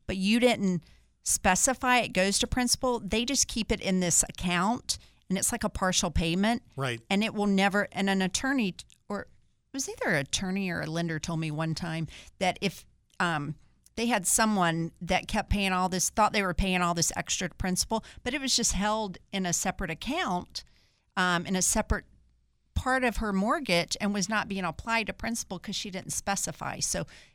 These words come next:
Speaker 1: if you are gonna make those extra
Speaker 2: Uh-huh.
Speaker 1: payments, you need to specify it's for principal.
Speaker 2: And th-, and that really can, that can accumulate to, uh, thousands of dollars worth of a mistake.
Speaker 1: Yeah, I
Speaker 2: Because
Speaker 1: mean
Speaker 2: if you're not paying,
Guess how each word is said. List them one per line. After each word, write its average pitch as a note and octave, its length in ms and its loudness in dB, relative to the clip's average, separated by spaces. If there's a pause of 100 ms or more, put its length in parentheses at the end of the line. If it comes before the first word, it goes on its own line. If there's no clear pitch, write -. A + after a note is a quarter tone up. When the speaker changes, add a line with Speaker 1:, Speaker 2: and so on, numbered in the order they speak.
Speaker 1:
if G#3+ 100 -8
you G#3+ 160 -6
are A3+ 200 2
gonna A#3+ 160 0
make G3 180 0
those F#3 260 -2
extra - 360 -4
Speaker 2:
Uh-huh. - 80 -4
Speaker 1:
payments, F3+ 480 0
you F#3+ 100 -6
need F3 220 -2
to F3+ 80 -4
specify E3+ 580 -2
it's - 160 -2
for F3 140 -6
principal. D#3 640 -4 (100)
Speaker 2:
And D3+ 220 -2
th-, F3+ 240 -2
and F3 160 0
that A3 180 0
really E3+ 340 0
can, D3 380 -4 (540)
that F3+ 300 -4
can G3 100 4
accumulate E3 720 0 (500)
to, D3 520 2
uh, C3+ 100 -2
thousands D3 800 -2
of B2 100 -4
dollars C3+ 540 -2
worth C3+ 260 -4
of A#2+ 140 -8
a A2+ 60 -8
mistake. - 680 -8 (640)
Speaker 1:
Yeah, - 200 4
I - 80 2
Speaker 2:
Because F3+ 160 4
Speaker 1:
mean F3+ 100 2
Speaker 2:
if A#2 160 -4
you're E3 160 4
not E3 260 0
paying, D3+ 400 -2